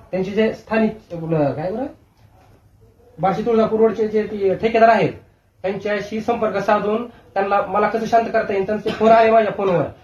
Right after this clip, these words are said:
की, "तुमचं काय असेल ते बघू, तुम्ही, अ, त्या, त्यांचं ती, अ, हे आहे काय खडी क्रशर, तिथं या, तुमचं मिटवू आपण, तुमचं काय असलं तर आम्हाला सांगा," तसं, असं पण आम्हाला ती फोनवर बोललेले आहेत.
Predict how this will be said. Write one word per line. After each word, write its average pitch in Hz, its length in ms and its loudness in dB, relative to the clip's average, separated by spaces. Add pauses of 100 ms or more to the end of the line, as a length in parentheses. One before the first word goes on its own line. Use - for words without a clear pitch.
(140)
की, 190 60 -10
"तुमचं 214 260 -6
काय 208 240 2
असेल 208 280 0
ते 208 60 -6
बघू, 202 400 -4
तुम्ही, 196 520 -4
अ, 175 320 4
त्या, 156 360 2 (540)
त्यांचं 170 200 -6
ती, 190 200 -2
अ, 160 120 -8 (760)
हे 190 100 2
आहे 185 200 4
काय 190 280 -4 (380)
खडी 190 100 -2
क्रशर, 202 340 0 (460)
तिथं 190 180 -2
या, 202 180 4
तुमचं 196 280 -4
मिटवू 196 260 0
आपण, 190 280 2
तुमचं 190 260 -6
काय 190 100 -2
असलं 190 220 -4
तर 185 80 -2
आम्हाला 185 240 2
सांगा," 180 360 0
तसं, 160 240 -4 (360)
असं 190 220 -2
पण 233 140 0
आम्हाला 226 300 4
ती 214 60 -6
फोनवर 214 300 0
बोललेले 170 320 0
आहेत. 123 160 -4